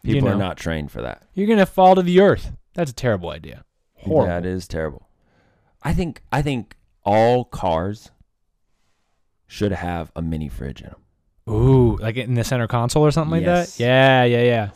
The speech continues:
Speaker 2: What are you keeping in there, honestly?
Speaker 1: Uh, yeah,
Speaker 2: You
Speaker 1: I
Speaker 2: keep
Speaker 1: don't know.
Speaker 2: anything good in the center console?
Speaker 1: You're keeping, like, portable tissues.
Speaker 2: You can't
Speaker 1: Well,
Speaker 2: keep,
Speaker 1: you
Speaker 2: you can't keep anything of value.
Speaker 1: Right.
Speaker 2: At least I can't. I get anxious.
Speaker 1: Right.
Speaker 2: I'm
Speaker 1: Someone's
Speaker 2: like,
Speaker 1: gonna
Speaker 2: "I
Speaker 1: steal
Speaker 2: can't
Speaker 1: it.
Speaker 2: leave. Someone might steal it."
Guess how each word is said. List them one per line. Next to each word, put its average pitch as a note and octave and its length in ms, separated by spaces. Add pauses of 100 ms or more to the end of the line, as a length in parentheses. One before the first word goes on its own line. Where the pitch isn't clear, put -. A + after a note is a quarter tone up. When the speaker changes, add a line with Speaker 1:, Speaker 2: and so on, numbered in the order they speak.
Speaker 2:
What G#3+ 120
are G#3+ 40
you F#3+ 120
keeping F#2+ 360
in D#2 100
there, C#2+ 240
honestly? - 500 (260)
Speaker 1:
Uh, B2+ 120 (160)
yeah, - 160 (160)
Speaker 2:
You E3+ 100
Speaker 1:
I - 20
Speaker 2:
keep - 140
Speaker 1:
don't E3 80
know. C#3 80
Speaker 2:
anything G#2+ 220
good G2 180
in C#3 60
the C#3 80
center D3 240
console? D3+ 100
Speaker 1:
You're F#3 80
keeping, A#3 220
like, F3 300
portable D3+ 420
tissues. D3 680 (160)
Speaker 2:
You F#3 100
can't G#3+ 240
Speaker 1:
Well, F#3 140
Speaker 2:
keep, F#3 80
Speaker 1:
you F3 80
Speaker 2:
you E3 60
can't A3 320
keep F#3+ 180
anything E3+ 300
of A#2+ 100
value. D#3 540 (400)
Speaker 1:
Right. A#2 160
Speaker 2:
At C#3 80
least C3 160
I D3 100
can't. D#3+ 380 (120)
I F#3 100
get D#3+ 140
anxious. D3 640
Speaker 1:
Right. A#2+ 220
Speaker 2:
I'm - 60
Speaker 1:
Someone's C3+ 220
Speaker 2:
like, B2+ 80
Speaker 1:
gonna A#2 60
Speaker 2:
"I D3 40
Speaker 1:
steal D3 240
Speaker 2:
can't B2+ 120
Speaker 1:
it. D#3 40 (200)
Speaker 2:
leave. B2 100
Someone D#3 200
might F#3+ 140
steal A#3 320
it." - 120